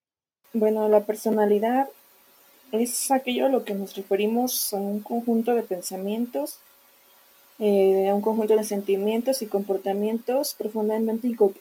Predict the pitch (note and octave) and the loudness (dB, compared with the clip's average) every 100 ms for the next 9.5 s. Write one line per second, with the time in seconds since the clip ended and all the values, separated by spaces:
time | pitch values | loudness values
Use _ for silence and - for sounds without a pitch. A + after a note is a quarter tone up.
0 | - G3+ G3+ G3 F#3+ F#3+ F#3+ F#3+ G#3+ G#3+ | -6 -4 2 2 2 2 2 2 0 -2
1 | F#3 F#3 F#3 F3+ F3 F3 F3 F3 _ _ | -6 -6 -6 -4 -4 -4 -10 -16 _ _
2 | _ _ _ _ _ _ _ G#3 G#3 G3+ | _ _ _ _ _ _ _ 2 2 4
3 | G3+ G#3 G#3 G#3+ G#3 F#3+ F#3+ F#3+ _ _ | 2 4 2 4 2 0 -2 -4 _ _
4 | _ _ _ - G#3 G#3 G#3+ A3+ G#3+ - | _ _ _ -6 -4 -2 -4 -4 -4 -6
5 | _ _ _ _ _ _ _ _ _ _ | _ _ _ _ _ _ _ _ _ _
6 | _ _ - G#3+ A#3+ A3+ G3 - A#3+ C4 | _ _ 0 2 4 2 0 0 2 2
7 | E4 - - - _ _ - - _ G#3 | 0 -6 -12 -18 _ _ -20 -20 _ -2
8 | G#3+ - - - - - G#3+ G#3 F#3 F3+ | -2 -4 -12 -12 -10 -4 -4 -2 -2 0
9 | G#3 G#3 G#3+ G#3 G3 | 0 0 2 2 0